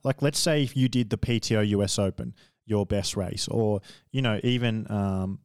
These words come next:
we could even go into, like, any of the Ironmans you've done. Like, we could go into Mont Tremblant that, that you did just before the U S Open and,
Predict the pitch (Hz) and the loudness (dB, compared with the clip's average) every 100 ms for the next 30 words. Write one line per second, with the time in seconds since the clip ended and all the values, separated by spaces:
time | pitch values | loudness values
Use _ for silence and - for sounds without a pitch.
0 | - 127 135 127 117 110 113 107 104 101 | -10 -4 0 0 -2 -2 0 0 -2 -4
1 | 95 - 113 110 101 101 104 120 117 101 | -4 -4 -4 -2 -2 0 0 0 -2 -4
2 | 95 98 90 95 90 92 101 107 101 98 | -6 -8 -6 -6 -4 -6 -6 -4 -2 0
3 | 98 101 95 98 104 98 - 101 92 101 | 0 -2 -2 -4 -4 -4 -2 -4 0 -2
4 | 101 101 95 - 104 101 92 95 - - | -2 -6 -10 -8 -8 -6 -4 -4 -2 -4
5 | 101 - 98 98 95 95 - 101 98 98 | -4 -2 -2 0 0 -2 0 0 0 -4
6 | 95 | -6